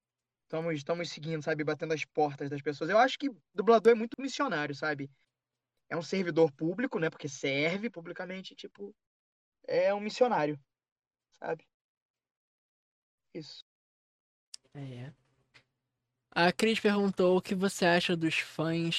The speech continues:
Speaker 2: de todas as idades que admiram o teu trabalho.
Speaker 1: Ah, agradeço pela, pela apreciação, acima de tudo. Mas vocês são meus amigos,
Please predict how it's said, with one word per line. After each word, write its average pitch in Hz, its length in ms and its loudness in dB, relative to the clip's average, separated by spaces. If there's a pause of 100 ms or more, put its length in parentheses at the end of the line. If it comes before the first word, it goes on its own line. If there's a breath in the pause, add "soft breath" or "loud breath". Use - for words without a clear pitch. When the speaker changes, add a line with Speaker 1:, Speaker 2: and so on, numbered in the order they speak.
Speaker 2:
de 165 180 -6
todas 175 300 0
as 165 140 0
idades 156 500 2
que 170 100 2
admiram 151 420 2
o 147 60 -4
teu 147 120 -4
trabalho. 127 500 -2 (2000)
Speaker 1:
Ah, 147 480 2
agradeço 165 580 -2
pela, 165 240 -4
pela 160 160 -6
apreciação, 165 720 -6 (1000)
acima 156 300 -8
de 143 120 -6
tudo. 160 180 -8
Mas 269 140 -6
vocês 302 140 -2
são 339 120 0
meus 294 220 4
amigos, 160 500 0